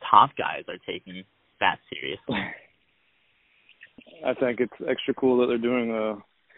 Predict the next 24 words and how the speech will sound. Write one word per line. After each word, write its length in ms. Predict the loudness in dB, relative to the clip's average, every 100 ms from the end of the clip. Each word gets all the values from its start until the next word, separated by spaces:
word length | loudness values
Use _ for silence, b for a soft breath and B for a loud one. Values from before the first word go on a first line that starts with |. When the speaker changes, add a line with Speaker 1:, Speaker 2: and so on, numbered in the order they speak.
| b b 0
Speaker 2:
well, 160 | 2
I 60 | 2
guess 180 | 0 -2 _ -14 -6
when 140 | 0
you, 220 | 2 2 0
you 220 | 0 2
didn't 240 | 4 2 2
grow 200 | 2 2
up 100 | 0
around 360 | 0 0 -2
this 100 | -6 -6
time, 260 | -4 -2 0
but 160 | -2 -2
when 140 | -2 0
I 100 | 2
was 180 | 0
your 160 | 0 0
age, 160 | 0 -4 _ _ _ _ -2
malls 420 | 4 6 4 2
were 180 | -4 -4
a 40 |
big 280 | -4 -6 -6
thing, 360 | -6 -6 -6 -8
and 320 | -8 -6 -8